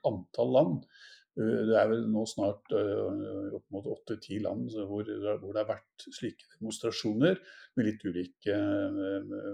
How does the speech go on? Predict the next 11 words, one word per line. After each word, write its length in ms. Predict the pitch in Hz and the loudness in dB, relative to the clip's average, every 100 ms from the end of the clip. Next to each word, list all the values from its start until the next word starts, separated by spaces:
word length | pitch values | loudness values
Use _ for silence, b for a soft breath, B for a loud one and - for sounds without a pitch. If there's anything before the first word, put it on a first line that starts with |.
| 101 | -6
bakgrunn, 340 | 95 160 165 - | 0 4 4 2
og, 380 | 110 107 110 b b b b - | 2 4 2 b b b b -10
eh, 260 | 113 107 110 | -2 0 0
og, 300 | 95 98 98 98 | 0 0 2 2
eh, 220 | 101 98 92 92 _ - 110 | 2 -2 -8 -12 _ 0 2
ja, 80 | - - - | 2 -4 -8
så, 220 | - 143 | 4 6
så, 160 | 151 139 - | 10 8 6
så, 140 | - 135 131 127 | 6 8 8 6
eh, 180 | 127 127 120 - | 4 0 -4 -8
så 160 | - | -4